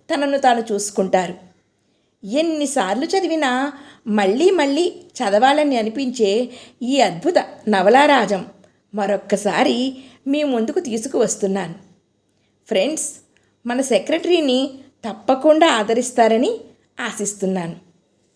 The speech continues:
కథలోకి వస్తే, "బామోయ్, నాకు ఉద్యోగం దొరికింది."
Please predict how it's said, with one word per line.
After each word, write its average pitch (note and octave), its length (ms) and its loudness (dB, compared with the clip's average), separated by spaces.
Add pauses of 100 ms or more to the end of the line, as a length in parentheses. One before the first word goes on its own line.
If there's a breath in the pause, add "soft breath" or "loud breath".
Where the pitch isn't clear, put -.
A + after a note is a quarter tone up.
(1000)
కథలోకి F#4+ 400 2
వస్తే, D#4 600 2 (1400)
"బామోయ్, F4 600 6 (480)
నాకు F4 240 0
ఉద్యోగం G4+ 540 2
దొరికింది." G#4+ 680 4